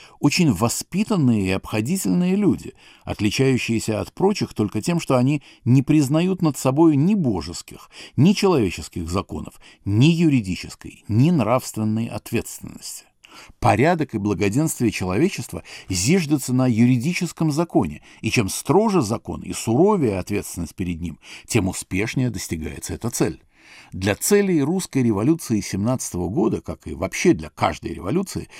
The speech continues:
нужно было уничтожить эту базу. И в результате русские люди, ввергнутые в хаос произвола, беззаконий и насилий, остались только с моральным законом своей совести.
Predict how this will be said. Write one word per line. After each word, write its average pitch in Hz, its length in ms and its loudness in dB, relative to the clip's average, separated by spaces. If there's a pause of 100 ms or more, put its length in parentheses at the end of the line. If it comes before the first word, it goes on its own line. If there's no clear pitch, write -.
(260)
нужно 156 300 4
было 156 320 2
уничтожить 139 1000 0
эту 123 380 0
базу. 90 520 -2 (340)
И 110 100 0
в 90 80 0
результате 87 720 -2
русские 92 560 -2
люди, 127 360 0 (200)
ввергнутые 87 800 -2
в - 100 -16
хаос 110 580 0
произвола, 87 720 -4
беззаконий 87 960 -2
и 87 40 -6
насилий, 120 580 -2 (360)
остались 156 540 0
только 127 300 -4
с - 160 -8
моральным 98 720 0
законом 87 520 -6
своей 80 320 -8
совести. 73 520 -14